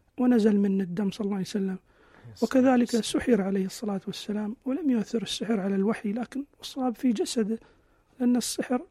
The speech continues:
طب يصيب الإنسان، سحره اليهودي لبيد بن الأعصم، والله عز وجل عافاه وأنزل ملائكة رقيه ودل على مكانه في بئر فردمها.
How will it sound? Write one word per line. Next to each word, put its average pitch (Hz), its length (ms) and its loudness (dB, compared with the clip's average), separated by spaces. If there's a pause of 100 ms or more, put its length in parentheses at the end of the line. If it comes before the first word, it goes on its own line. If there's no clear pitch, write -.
(280)
طب 262 140 2 (600)
يصيب 240 280 2
الإنسان، 208 480 2 (160)
سحره 226 460 2
اليهودي 202 460 2
لبيد 202 320 0
بن 202 140 0
الأعصم، 240 360 -6 (640)
والله 226 140 4
عز 208 140 2
وجل 214 240 2
عافاه 196 420 -4 (500)
وأنزل 202 420 0
ملائكة 208 580 -2
رقيه 208 420 -4 (440)
ودل 220 360 4
على 202 280 0
مكانه 208 520 -2 (380)
في 220 200 0
بئر 254 340 6
فردمها. 214 640 0